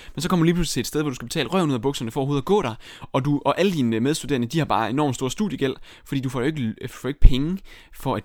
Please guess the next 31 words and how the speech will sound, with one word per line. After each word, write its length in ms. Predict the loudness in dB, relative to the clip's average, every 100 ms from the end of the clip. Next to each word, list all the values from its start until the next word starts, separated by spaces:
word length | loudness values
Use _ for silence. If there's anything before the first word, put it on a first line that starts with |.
| -8
læse 440 | -8 -2 -2 -2
på 100 | -6
universitetet, 360 | -6 -6 -4 -6
du 40 |
skal 120 | -6
betale 440 | -10 -8 -6 -6 -6 -10 -4
mega 240 | -2 -2
meget 200 | -4 -6
for 60 | -8
at 60 |
læse, 220 | -10 -10 -14 -20 -10
og 100 | -4
så 80 | 0
finder 160 | 2 2
du 80 | 4
ud 60 |
af, 100 | 4
okay, 220 | 2 -4 -4
den 80 |
danske 260 | -2 -4 -4
model 140 | -4
er 40 | -4
faktisk 220 | -6 -6
ikke 120 | -8
så 60 | -8
ringe 180 | -8 -6
der, 120 | -8
og 180 | -6 -2
der 80 | -2
får 180 | -2
du 140 | -6